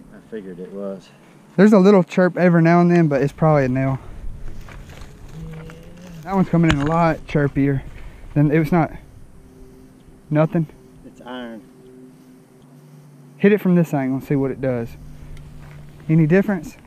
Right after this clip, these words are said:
Speaker 1: I think it's iron, but I dig it. Dig it, because it's not grunting. It's not grunting like it's iron, but it's a reverse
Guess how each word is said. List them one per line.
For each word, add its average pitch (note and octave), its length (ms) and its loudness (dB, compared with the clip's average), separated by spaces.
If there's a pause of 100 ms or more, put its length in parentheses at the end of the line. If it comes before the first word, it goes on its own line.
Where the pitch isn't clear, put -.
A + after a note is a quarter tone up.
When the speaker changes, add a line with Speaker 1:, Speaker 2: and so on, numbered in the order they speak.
(3000)
Speaker 1:
I F3+ 140 -4
think F#3 300 -10
it's C#3+ 160 -14
iron, B2+ 500 -10
but A#2+ 200 -10 (200)
I C#3 160 -10
dig D3 260 -10
it. A2 80 -12 (1000)
Dig F#3 200 -12
it, C#3 140 -18
because E3+ 360 -16
it's - 240 -18
not F#3+ 360 -8
grunting. F3+ 600 -8 (840)
It's - 160 -18
not F#3 320 -10
grunting F3+ 520 -12
like F#3 240 -18
it's F#3 160 -18
iron, F#3+ 460 -16
but D#3 120 -12
it's C3+ 200 -16
a C#3+ 40 -14
reverse C#3 460 -14